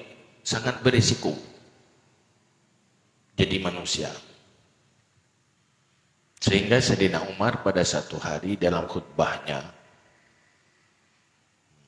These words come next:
mengingatkan sebuah peringatan, kalau kita renungkan, itu sangat dalam. Di mana dalam isi khutbah,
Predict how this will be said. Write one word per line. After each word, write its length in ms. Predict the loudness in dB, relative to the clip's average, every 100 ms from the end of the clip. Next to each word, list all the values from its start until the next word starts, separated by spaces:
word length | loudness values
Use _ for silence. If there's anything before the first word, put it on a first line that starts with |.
| _ -4
mengingatkan 840 | -2 -2 -4 -4 -2 -2 -2 -8 -20 -20 _ _ _ _
sebuah 520 | -16 -12 -4 -2 -2 -4 -12 -18 -20 _ -4
peringatan, 760 | -2 0 0 0 0 -2 -2 -4 -10 -20 -20 _ _ -8
kalau 240 | -4 -4
kita 320 | -4 0 2
renungkan, 640 | 2 0 -2 -8 -12 -16 -18 -20 _ _ _ _ _ _ _ _ _ _ _ _ _ _ _ _ _ -6
itu 520 | -4 2 4 4 2 -2 -6
sangat 320 | -6 -6 -2
dalam. 440 | 0 2 0 -4 -8 -20 -20 _ _ _ _ _ _ _ _ _ _ _ _ _ _ _
Di 120 | -8 -4
mana 320 | -4 -4 -2
dalam 320 | 0 0 0
isi 240 | -2 -2
khutbah, 800 | -6 -8 -12 -2 0 0 -6 -12